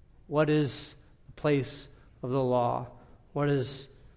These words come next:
why the virtue? And this is where we're gonna slow down, because we've been going way too fast. I covered six verses last week. The elders rebuked me. So now we're gonna slow down. And no, they didn't, but they should have.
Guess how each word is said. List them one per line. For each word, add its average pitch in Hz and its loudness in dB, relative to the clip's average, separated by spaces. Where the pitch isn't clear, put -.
why 139 0
the 131 0
virtue? 120 -8
And 160 6
this 208 6
is 208 0
where 175 8
we're 165 4
gonna 156 6
slow 151 2
down, 123 -4
because 127 -8
we've 151 0
been 151 4
going 139 2
way 160 6
too 156 -2
fast. 139 2
I 139 0
covered 135 -2
six - -4
verses 139 0
last 135 -2
week. 131 -2
The 131 0
elders 139 4
rebuked 131 -4
me. 127 0
So - -8
now 147 4
we're 147 4
gonna 147 4
slow 165 2
down. 139 2
And 131 -4
no, 131 -2
they 127 -2
didn't, 120 -6
but 117 -8
they 143 0
should 143 0
have. 113 -6